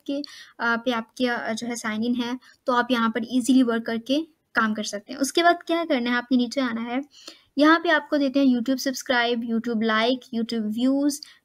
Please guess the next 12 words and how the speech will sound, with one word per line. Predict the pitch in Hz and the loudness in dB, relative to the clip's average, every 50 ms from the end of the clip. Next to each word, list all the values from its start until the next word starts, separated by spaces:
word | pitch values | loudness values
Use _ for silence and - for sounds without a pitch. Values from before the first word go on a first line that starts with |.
| _ _ _ - | _ _ _ 0
tweet, | 269 285 262 269 - - | 2 2 2 0 -2 -4
अ, | 233 233 233 226 | -2 -2 0 -2
Twitch | 226 226 285 320 311 - - - _ _ _ | 0 2 2 2 2 0 -6 -12 _ _ _
फॉलोअर्स, | - 269 247 247 247 240 262 254 262 254 262 | -2 0 2 2 2 4 4 2 2 2 0
वेबसाइट | 247 226 240 - - 254 247 254 277 262 - 269 | -2 -4 -4 -2 0 2 2 2 2 0 0 0
हिट्स, | 262 262 262 233 - - - - _ - - - - _ _ | 2 2 2 0 -2 -8 -12 -12 _ -20 -20 -20 -20 _ _
उसके | 247 - - - 254 | -8 -6 -2 0 2
बाद | 233 233 226 | 2 4 4
Instagram | 247 254 254 254 - 285 269 262 277 269 254 | 4 4 4 4 4 4 4 6 4 6 6
like, | 254 247 233 233 233 233 233 - - 240 233 | 6 4 4 2 2 0 -2 -6 -4 -2 -2
Instagram | 226 226 - 240 226 233 233 226 | -2 0 -2 -2 -2 -2 -4 -4
फॉलोअर्स, | 233 - 269 254 262 269 269 277 269 269 277 269 | -4 -2 -2 0 0 2 2 2 4 2 2 0